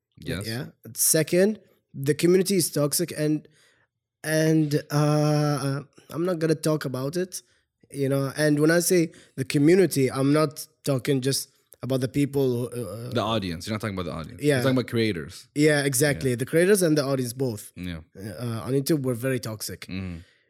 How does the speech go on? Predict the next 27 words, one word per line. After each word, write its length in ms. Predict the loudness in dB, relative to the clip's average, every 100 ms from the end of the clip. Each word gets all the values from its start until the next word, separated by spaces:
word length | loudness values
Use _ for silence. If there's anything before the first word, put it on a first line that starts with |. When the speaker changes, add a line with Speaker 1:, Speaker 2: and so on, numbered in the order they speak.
| -10
Speaker 2:
Yeah. 240 | -8 -8 -10 _ -20 _ _ _
And, 480 | -2 4 6 6 6
uh, 320 | 6 8 6
third, 400 | 4 4 4 4
because, 580 | 2 4 4 4 -2 -8 -12 _ _ 0
uh, 40 |
uh, 460 | 4 6 6 4 2 -4 -10
it's 440 | -4 -2 -2 -2 2
very 160 | 2
time 220 | 2 0
consuming. 600 | 0 -4 -6 -8 -10 -12 -16 _ _ _ -12
Very 440 | -2 4 6 6
time 220 | 4 0 -2
consuming. 460 | -6 -6 -6 -6 -4
And 100 | -2
the 80 |
things 260 | 2 2 2
you 80 | 0
said, 320 | 0 0 -2 -12 -4
where, 160 | 0 2
where, 260 | 4 4 4
uh, 240 | 2 2
you 80 | 0
have 120 | 0
to 100 | -2
check 260 | -4 -6 -6
everything. 520 | -6 -4 -4 -4 -8